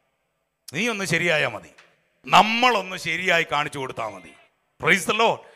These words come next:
അല്ലേ, നമ്മൾ പറയത്തില്ല, "ഒരെണ്ണത്തിന് മാതൃകയില്ല, അതങ്ങനെയാണ്, ഇതിങ്ങനെയാണ്." നീ എന്നാ കാണിച്ചോട്,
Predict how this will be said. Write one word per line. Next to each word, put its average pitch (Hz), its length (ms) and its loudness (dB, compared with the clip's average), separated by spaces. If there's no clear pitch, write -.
അല്ലേ, 185 160 -2
നമ്മൾ 208 220 0
പറയത്തില്ല, 202 340 -2
"ഒരെണ്ണത്തിന് 180 680 -2
മാതൃകയില്ല, 180 680 -4
അതങ്ങനെയാണ്, 175 720 -8
ഇതിങ്ങനെയാണ്." 175 600 -6
നീ 127 140 -12
എന്നാ 175 200 -10
കാണിച്ചോട്, 180 380 -14